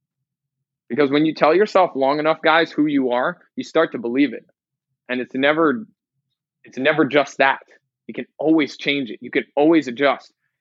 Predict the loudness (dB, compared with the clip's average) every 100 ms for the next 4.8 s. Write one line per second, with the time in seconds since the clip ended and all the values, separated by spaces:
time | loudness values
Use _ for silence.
0 | _ -8 -4 0 0 0 -4 -4 -2 0
1 | -2 -10 -8 -8 -4 -2 -2 -6 -6 0
2 | 2 2 2 0 0 0 0 -2 -2 -2
3 | 0 -4 0 0 0 -2 -4 -4 -2 0
4 | 0 -2 -4 -10 -6 -6 -6 -12